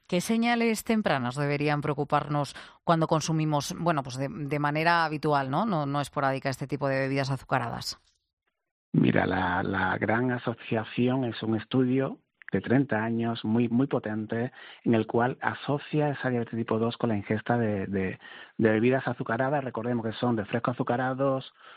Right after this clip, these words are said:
Speaker 2: zumos y, y otro tipo, ¿no? de, de alimentos. Eh, la, la diabetes tipo dos pasa desapercibida muchas veces. Los síntomas son muy leves, progresivamente, poco a poco, pero tienen, tienen una gran carga genética. Tenemos genes ahorradores, en la familia solemos tener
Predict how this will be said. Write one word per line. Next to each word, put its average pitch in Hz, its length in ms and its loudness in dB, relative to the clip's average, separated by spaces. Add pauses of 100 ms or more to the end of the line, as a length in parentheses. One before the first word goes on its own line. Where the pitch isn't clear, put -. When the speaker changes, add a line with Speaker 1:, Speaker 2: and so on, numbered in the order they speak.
(240)
Speaker 2:
zumos 151 520 4
y, 104 320 -4
y 95 80 0
otro 101 200 0
tipo, 104 240 0
¿no? 120 200 2
de, 110 220 -4 (280)
de 110 100 2
alimentos. 110 460 2 (400)
Eh, 117 460 4
la, 110 400 0
la 120 140 -2
diabetes 135 260 -4
tipo 156 180 -2
dos 160 160 0
pasa 147 260 -4
desapercibida 131 600 -2
muchas 117 260 0
veces. 113 380 -2
Los 104 160 -2
síntomas 120 360 2
son 123 140 0
muy 123 360 2
leves, 131 340 -2 (100)
progresivamente, 131 1000 0
poco 127 240 0
a - 40 -2
poco, 147 300 0 (600)
pero 147 260 4
tienen, 143 640 2
tienen 139 180 2
una 139 100 0
gran 135 140 -4
carga 135 220 -4
genética. 107 520 -4
Tenemos 117 280 2
genes 123 180 2
ahorradores, 147 520 -2
en 123 60 -8
la 110 80 -4
familia 110 360 0
solemos 113 340 0
tener 127 300 2